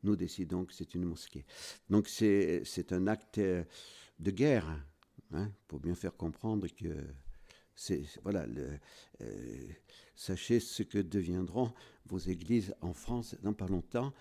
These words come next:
On va commencer par Marseille et puis on verra ensuite, hein. Donc, euh, euh, le sang des martyrs, euh, il n'est pas que derrière nous.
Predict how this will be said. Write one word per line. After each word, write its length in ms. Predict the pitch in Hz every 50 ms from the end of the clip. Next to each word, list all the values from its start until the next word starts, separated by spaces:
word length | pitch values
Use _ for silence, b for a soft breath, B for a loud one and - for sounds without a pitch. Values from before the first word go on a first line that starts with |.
| b b b b - -
On 80 | - 87
va 100 | 82 82
commencer 380 | - - 85 92 - - 117
par 160 | - 95 90 90
Marseille 640 | 87 82 - - - 107 107 117 120 120 135 131 123 b b b b b -
et 80 | -
puis 180 | - - - 104
on 60 | 98
verra 300 | 92 87 95 95 110 - -
ensuite, 460 | 92 90 - - - - - - -
hein. 100 | 120 117 b b b b -
Donc, 380 | - - 113 117 - - - -
euh, 680 | 107 104 98 98 95 92 90 90 87 82 69 71 67 80 B B B B B B B B - -
euh, 300 | 50 50 60 67 67 69 76 80 85 85 85 - b b b b b b _ -
le 100 | 90 90
sang 180 | - - 120 117
des 100 | 113 110
martyrs, 560 | 104 107 - - - - 123 139 147 151 123
euh, 220 | 107 98 95 95
il 140 | 95 90 85
n'est 80 | 90 90
pas 180 | - - 120 - _ _ _ _ _
que 180 | - 147 143 143
derrière 380 | - 117 107 101 101 95 87
nous. 140 | 87 78 -